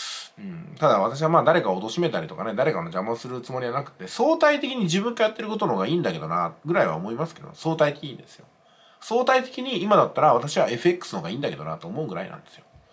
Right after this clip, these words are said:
あ、でもそれをね、他のビジネスを否定してるって考える方がたまに出てくるのかもしれませんけども、まあ、しょうがないですね。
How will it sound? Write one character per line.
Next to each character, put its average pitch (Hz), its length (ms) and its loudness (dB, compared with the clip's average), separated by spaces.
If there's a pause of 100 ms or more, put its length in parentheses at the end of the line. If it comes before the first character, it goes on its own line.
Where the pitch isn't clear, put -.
(460)
あ、 123 100 -10
で 156 80 -2
も 147 80 -2
そ 156 140 2
れ 190 60 6
を 220 100 8
ね、 294 200 0
他 160 200 4
の 311 100 6
ビ 294 120 6
ジ 320 80 2
ネ 214 80 4
ス - 120 -2
を 92 60 -2
否 - 80 -8
定 185 180 4
し 185 60 0
て 196 80 0
る 185 40 2
っ - 20 -10
て - 260 -6 (260)
考 135 100 -2 (140)
え 135 40 4
る 104 80 -2
方 95 200 -4
が 85 220 0 (400)
た 160 100 -6
ま 185 200 0
に 175 140 4
出 180 80 -2
て 170 80 0
く 113 80 -6
る 95 60 -6
の 92 100 -4
か - 100 -6
も 85 80 -8
し - 100 -10
れ 85 60 -10
ま 85 80 -8
せ 92 120 -8
ん 80 60 -10
け - 80 -12
ど 82 80 -10
も、 113 320 2 (580)
ま 107 160 -2
あ、 80 140 -6 (600)
し - 100 -14
ょ 104 60 -10
う - 20 -8
が 98 80 -2
な 123 80 0
い 170 40 0
で 165 40 -10
す - 80 -14
ね。 123 200 -8